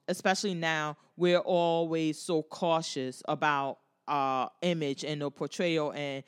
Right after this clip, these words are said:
now people use the optics, what the optics are like, that we stop being ourselves. We become who we think we should be to make others comfortable.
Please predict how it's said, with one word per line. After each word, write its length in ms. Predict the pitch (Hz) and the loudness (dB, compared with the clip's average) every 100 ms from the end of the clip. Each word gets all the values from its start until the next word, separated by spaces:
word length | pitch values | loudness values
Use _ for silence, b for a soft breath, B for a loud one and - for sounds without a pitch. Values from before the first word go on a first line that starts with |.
| B B | B B
now 280 | 160 165 165 | 0 2 2
people 320 | 160 202 165 | 0 -4 -2
use 240 | 160 156 - | -2 -2 -2
the 140 | 160 - | -2 2
optics, 560 | 165 160 - 117 - | 2 2 -4 -6 -4
what 160 | 160 156 | -6 -4
the 80 | 185 | -4
optics 460 | 147 170 - 147 - | -2 -2 -4 -10 -8
are 60 | 135 | -4
like, 260 | 131 123 b b b | -2 -4 b b b
that 500 | 156 170 156 151 147 _ _ _ _ _ | 0 2 2 0 -4 _ _ _ _ _
we 720 | 165 165 202 190 180 175 160 - - | -8 -2 0 2 0 -4 -8 -14 -16
stop 360 | - 208 175 156 | -2 2 2 2
being 340 | 202 185 175 156 | 2 2 0 -2
ourselves. 840 | 147 143 139 - 143 113 113 - - - 147 | -4 -4 -4 -2 -2 -2 -8 -16 -20 -14 -2
We 160 | 180 | -2
become 600 | 170 170 190 156 147 143 - - | 0 -2 -2 -2 -2 -8 -8 0
who 400 | 185 160 147 135 | 2 2 0 -4
we 280 | 180 175 - - | -4 -4 -6 -6
think 360 | 180 151 123 - 147 | -4 -6 -12 -16 -10
we 460 | 170 151 147 143 b b b b _ | -8 -6 -8 -10 b b b b _
should 480 | - 208 180 135 151 | 0 4 4 2 -4
be 460 | 196 147 139 135 - | 0 0 -2 -4 -6
to 140 | 180 | -6
make 240 | 156 156 - | -4 -6 -4
others 340 | 156 143 143 | -4 -4 -8
comfortable. 580 | - 175 165 131 120 113 | -6 -6 -6 -8 -10 -12